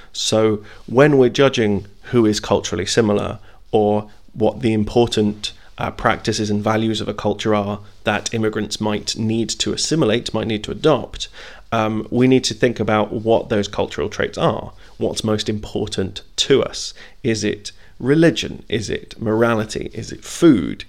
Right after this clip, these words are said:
Is it ethnicity? Is it language? Um, and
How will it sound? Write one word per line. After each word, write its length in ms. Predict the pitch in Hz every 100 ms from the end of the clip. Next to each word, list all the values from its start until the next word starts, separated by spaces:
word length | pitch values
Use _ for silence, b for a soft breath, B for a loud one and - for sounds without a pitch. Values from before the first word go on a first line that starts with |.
| -
Is 220 | 104 95
it 300 | 90 - - B B -
ethnicity? 640 | - 120 135 117 - - -
Is 120 | 110
it 140 | 104
language? 760 | 117 117 123 117 - - - - B B -
Um, 420 | 107 107 101 - - b b b b b -
and 400 | 113 110 110